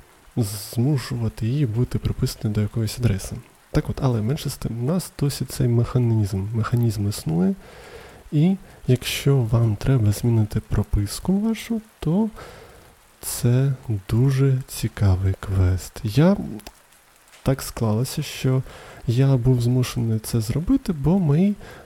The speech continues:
батьки переїхали. Я, звісно, як гарний вихований син, з батьками вже не живу. І, власне, ця історія з перепрописуванням мене стосується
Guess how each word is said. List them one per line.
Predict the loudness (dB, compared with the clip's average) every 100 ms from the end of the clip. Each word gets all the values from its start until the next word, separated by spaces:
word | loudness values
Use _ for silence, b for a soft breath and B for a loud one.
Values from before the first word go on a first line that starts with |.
| -2
батьки | -2 -2 -4 -4 2
переїхали. | 4 6 4 2 -2 -2 -6 -6 -10 B B -4
Я, | 2 4 2
звісно, | 2 0 0 0 0
як | 2 0 -2 B B B 0
гарний | 2 4 4 2 0
вихований | 0 -2 -2 -2 0 0
син, | 0 0
з | 2
батьками | 0 0 2 2
вже | 2 2
не | 4 2
живу. | 2 2 2 2 0 B B B B B _ _ _ _ _
І, | 2 4 4 4 2 -2 -12 _ _ _ _ _ _ _ -18 -2
власне, | 0 0 0 -2 -2
ця | -2 2 4 4 0 -4 -4
історія | -6 -4 0 2 0
з | -2
перепрописуванням | -2 -2 0 -2 -2 -2 0 2 2 4
мене | 4 4 2
стосується | 0 -4 -2 0 0 -2 0 0